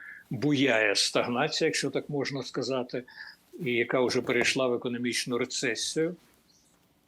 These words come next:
Е, змінюється ситуація для них і на Близькому Сході з їхніми союзниками, і сильно змінилася ситуація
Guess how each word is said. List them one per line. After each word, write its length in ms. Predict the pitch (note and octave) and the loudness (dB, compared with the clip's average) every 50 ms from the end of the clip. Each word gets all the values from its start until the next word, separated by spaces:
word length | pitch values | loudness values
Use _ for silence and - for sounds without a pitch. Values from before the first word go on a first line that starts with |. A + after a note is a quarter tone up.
| _ _ - | _ _ -6
Е, 400 | E3+ C#3 C3+ C3 C3+ C3 C3 B2+ B2+ | -2 -2 0 2 2 2 2 2 2
змінюється 640 | A2+ - C#3 C#3+ C#3 C3 B2+ A#2+ A2 - - B2+ | 0 0 0 0 0 2 2 0 0 0 -2 -2
ситуація 640 | - - B2+ - - C3 B2+ A#2+ A2+ - - C3 A#2 | 0 -2 -2 -2 0 0 0 0 0 -2 -4 -4 -4
для 180 | G#2+ A#2 A#2 A#2 | -4 -6 -6 -4
них 240 | A#2 A2+ G#2+ - - | -4 -4 -4 -4 -4
і 120 | C#3+ B2+ A2+ | -4 -4 -2
на 260 | A#2+ A#2 A2+ A2+ A2 | -2 -2 -2 -2 -2
Близькому 640 | G#2 A2+ A#2+ A2+ - - - - C3 A2+ A2+ A#2+ B2 | -2 -2 -2 0 0 -2 -2 -2 -4 -4 -4 -4 -6
Сході 460 | - - - D3 C#3+ C#3 C#3 C#3+ C#3 | -6 -4 -2 0 0 0 0 0 -2
з 160 | C3 A#2 C3 | -2 -2 -2
їхніми 520 | C#3+ C#3 C#3 C#3+ C#3+ - D#3 D3 C#3+ C#3+ | -2 0 0 0 0 -2 -4 -4 -2 -2
союзниками, 880 | C3+ - - D3 C#3 C#3+ C#3+ B2+ C3+ D3 C#3 C#3 - D3 C#3+ C#3+ C#3 C#3 | -2 -2 0 0 2 2 2 0 -2 -6 -8 -6 -6 -4 -4 -2 -2 -2
і 360 | C#3 - - - C#3+ D#3 D3+ C#3 | -4 -4 -2 0 0 0 0 0
сильно 680 | - - - D#3+ D3 C#3+ C#3+ D3 C#3+ C#3+ C#3 C3+ B2 | 0 0 2 2 2 2 2 2 0 0 -2 -2 -2
змінилася 760 | A2 G2+ A#2+ B2 A#2 B2 C3 C3 B2+ A#2 - - - A#2+ A2+ | -4 -4 -4 -4 -4 -2 -2 -2 -2 -2 -2 -4 -4 -4 -4
ситуація 1000 | A2+ - - A2 F#2+ - A#2+ A#2+ B2 A#2+ A#2+ - - B2+ A2+ G#2 G#2+ G#2 G2+ G#2 | -4 -4 -4 -4 -2 -2 -2 0 0 -2 -2 -4 -2 -2 0 0 0 -2 -4 -8